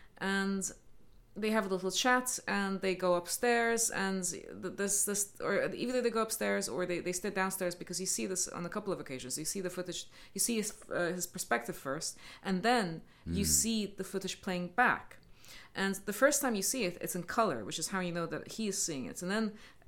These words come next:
Speaker 1: uh, and you also see, like, the, the black bars, uh, over,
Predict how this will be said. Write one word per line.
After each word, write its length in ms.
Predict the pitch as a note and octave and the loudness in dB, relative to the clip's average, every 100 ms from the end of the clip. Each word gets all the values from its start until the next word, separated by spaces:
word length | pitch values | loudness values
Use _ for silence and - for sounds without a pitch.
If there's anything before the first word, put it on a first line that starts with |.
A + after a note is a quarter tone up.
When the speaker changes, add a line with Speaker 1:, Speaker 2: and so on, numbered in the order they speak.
| - - | -12 0
Speaker 1:
uh, 100 | F3+ | 2
and 260 | C#3+ G3+ | 4 4
you 100 | G#3+ | 4
also 200 | A3+ A3+ | 4 2
see, 160 | - G3+ | 0 2
like, 160 | F3 E3 | 2 2
the, 300 | D#3+ D3+ A2 | 0 0 -2
the 80 | D#3+ | 2
black 320 | F#3+ F#3 - | 6 6 6
bars, 680 | G#3 G3 G3 F#3+ F#3 - - - - - - | 6 8 8 6 4 2 -2 -10 -20 -10 -2
uh, 380 | E3+ D#3+ D#3 - - | 2 2 0 -2 -2
over, 280 | F#3+ F#3+ | 2 2